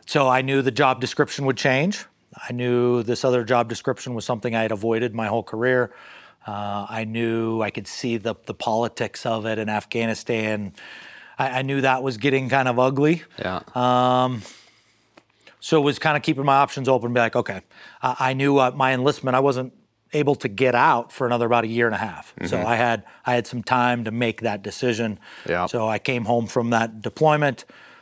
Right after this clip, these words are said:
Speaker 1: and within three weeks is when we were spinning up for the, for the Bin Laden.
Speaker 2: And you're, you're at home, and then, like, as you talk about in, in the book, in No Easy Day, you talk about the mulch guy showing up and, and, uh, saying, "Hey, some of your leadership is up in,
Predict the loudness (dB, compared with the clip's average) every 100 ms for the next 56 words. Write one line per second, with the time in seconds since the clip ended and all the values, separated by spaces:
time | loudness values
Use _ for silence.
0 | _ _ -8 -6 -2 -2 -2 -2 0 0
1 | -2 -6 -10 -8 -6 -8 -8 -8 -6 -8
2 | -12 -14 -12 -10 -12 -16 -14 -12 -10 -12
3 | -12 -16 -20 _ _ -10 -4 2 2 2
4 | -4 2 4 4 2 2 2 2 2 2
5 | 0 0 -4 -10 -20 -4 0 0 2 2
6 | 2 2 4 2 0 0 0 0 -2 -2
7 | 0 0 2 2 2 0 0 0 2 4
8 | 4 2 2 2 2 2 0 -6 -18 -14
9 | -4 2 2 2 4 4 6 4 2 -2
10 | -8 0 4 4 4 4 6 6 4 2
11 | 0 -6 -8 2 2 4 4 4 4 4
12 | 0 -2 2 4 4 0 0 0 4 4
13 | 4 2 4 2 2 2 2 2 0